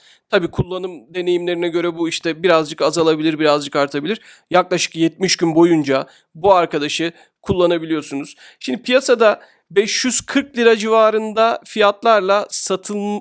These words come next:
satılıyor. İnternet sitelerinde bunu görebiliyorsunuz. Çeşitli sitelerde bi-, bir miktar daha ucuz, bir miktar daha pahalı ama ciddi anlamda ev kullanıcıları, ev ofis kullanıcıları için, işte home office çalışanlar için, takılanlar için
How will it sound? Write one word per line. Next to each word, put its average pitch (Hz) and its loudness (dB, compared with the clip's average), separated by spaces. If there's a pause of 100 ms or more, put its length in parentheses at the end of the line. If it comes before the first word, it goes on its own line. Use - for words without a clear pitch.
satılıyor. 196 2
İnternet 190 2
sitelerinde 185 2
bunu 180 0
görebiliyorsunuz. 180 2 (480)
Çeşitli - 0
sitelerde 175 2
bi-, - -18
bir 208 0
miktar 165 0
daha 143 2
ucuz, 147 -6
bir 165 2
miktar 143 -2
daha 139 2
pahalı 139 2
ama 135 0 (380)
ciddi 175 2
anlamda 185 2 (240)
ev 190 6
kullanıcıları, 147 -6
ev 180 -4
ofis 175 -6
kullanıcıları 156 0
için, 139 -4 (300)
işte - -6
home 170 2
office - 0 (360)
çalışanlar 170 -2
için, 147 -8
takılanlar 165 0
için 165 -6